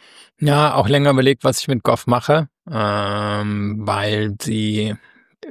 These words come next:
hat damals diesen tollen Wimbledon-Erfolg gehabt, seitdem aber nicht so richtig nachlegen können. Hat jetzt natürlich auch nicht so das ideale Spiel für den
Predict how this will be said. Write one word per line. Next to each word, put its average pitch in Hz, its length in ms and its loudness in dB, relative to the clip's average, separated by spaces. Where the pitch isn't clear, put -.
hat - 300 -2
damals 120 280 0
diesen 117 160 -2
tollen 120 300 0
Wimbledon-Erfolg 120 600 0
gehabt, - 360 -6
seitdem 117 420 -2
aber 110 240 -2
nicht 117 180 -4
so - 120 -6
richtig - 300 -6
nachlegen 117 580 0
können. 127 460 0
Hat - 120 -10
jetzt 117 180 -4
natürlich 117 360 -2
auch 117 60 -2
nicht 117 140 -4
so 123 140 -4
das 110 220 -2
ideale 113 380 0
Spiel 131 320 -4
für - 120 -4
den 110 200 0